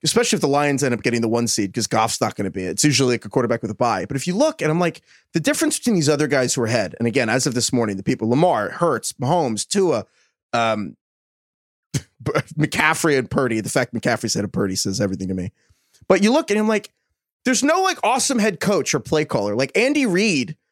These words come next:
or Mike McDaniel's not calling plays for Demi-, like, uh, for Stroud the way. It's like, DeMeco Ryans, the Texans head coach, is a first-year head coach.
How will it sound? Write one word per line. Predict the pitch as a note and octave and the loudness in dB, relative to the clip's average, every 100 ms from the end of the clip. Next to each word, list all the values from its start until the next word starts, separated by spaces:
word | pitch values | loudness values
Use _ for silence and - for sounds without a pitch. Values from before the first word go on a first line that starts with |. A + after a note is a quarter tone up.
| _ - | _ -2
or | E3 | 2
Mike | E3+ G3 G3+ | 4 2 2
McDaniel's | F#3 F3+ E3 D#3+ B2+ | 0 2 2 2 0
not | D3+ - | 0 0
calling | A#2+ D#3+ D3+ | 0 2 0
plays | B2+ D3 D3+ C3+ G#2 - - _ | -2 0 2 2 0 -4 -6 _
for | - D3+ C#3 B2+ - | -2 2 2 0 -2
Demi-, | C#3+ D#3 - | 0 0 0
like, | D3 C#3+ - - | 0 0 -6 -4
uh, | C#3+ B2 A2+ G#2+ - | 0 0 0 -4 -6
for | - C3+ - | -4 -2 -2
Stroud | - E3 D3 G2+ G2 | 0 2 2 2 0
the | |
way. | A#2 A2 | 0 0
It's | A#2 | 0
like, | D3 - _ _ _ C3+ | -2 -2 _ _ _ 0
DeMeco | D#3 G#3 B3 | 2 2 2
Ryans, | A3 F#3 F#3 D#3+ | 2 2 0 -2
the | C#3 | -2
Texans | E3 D#3 E3 | -2 -2 -2
head | D#3 | 0
coach, | - C3+ B2 | 0 0 0
is | |
a | A#2 | -4
first-year | - C3 - B2+ | 0 0 2 0
head | - | 0
coach. | G#2+ G#2 | -2 -2